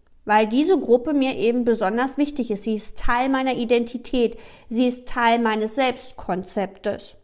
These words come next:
Auch Freundinnen, die Sie ja auch schon von mir kennengelernt haben, die immer wieder vorkommen,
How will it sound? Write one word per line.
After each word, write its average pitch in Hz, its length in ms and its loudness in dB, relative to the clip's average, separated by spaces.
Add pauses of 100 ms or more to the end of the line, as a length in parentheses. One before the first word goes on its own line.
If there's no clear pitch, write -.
(240)
Auch 254 240 6
Freundinnen, 269 880 4
die 214 140 0
Sie 208 120 0
ja 202 140 2
auch 202 40 -6
schon 220 200 -6
von 220 180 -2
mir 208 120 -2
kennengelernt 240 880 2
haben, 226 420 2 (260)
die 262 120 -2
immer 277 280 0
wieder 240 240 2
vorkommen, 233 840 2